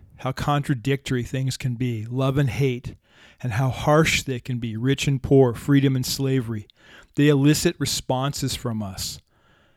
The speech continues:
I put true organic and faux organic into that category of contradiction. And to an organic snob like me,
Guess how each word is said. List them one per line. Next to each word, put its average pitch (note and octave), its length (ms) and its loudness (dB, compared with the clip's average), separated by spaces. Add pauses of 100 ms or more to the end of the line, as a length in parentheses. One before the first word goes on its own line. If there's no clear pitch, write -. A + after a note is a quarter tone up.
(320)
I D3+ 160 2
put G#3 240 4
true D#3+ 240 4
organic C#3+ 480 4
and C3 140 -4
faux D3 260 4
organic B2 540 0
into B2+ 160 -2
that A#2+ 220 -6
category B2+ 600 -2
of A#2+ 120 -6
contradiction. A#2+ 880 -4 (1000)
And D3 140 0
to D3+ 100 2
an D3+ 60 4
organic D3+ 420 2
snob C#3+ 340 2
like C3+ 240 2
me, C#3 380 -2